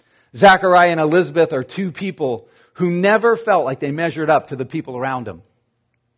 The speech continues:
I mean, they were viewed as less than, and they, they were, because in that day and time,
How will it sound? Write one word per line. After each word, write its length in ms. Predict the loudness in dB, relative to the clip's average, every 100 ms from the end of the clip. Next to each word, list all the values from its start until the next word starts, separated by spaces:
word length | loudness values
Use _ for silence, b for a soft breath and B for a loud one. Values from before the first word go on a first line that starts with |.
| _ -2
I 60 |
mean, 120 | 0
they 140 | 4 6
were 120 | 6
viewed 360 | 4 0 2 2
as 180 | 0
less 300 | 0 0 0
than, 260 | -6 -8 -6
and 120 | -6
they, 120 | -4
they 300 | -4 -2 -2
were, 260 | -2 -2 -4
because 380 | -4 -2 -2 -2
in 120 | 0
that 280 | 0 0 0
day 220 | 2 2
and 140 | -2
time, 360 | -6 -8 -6 -10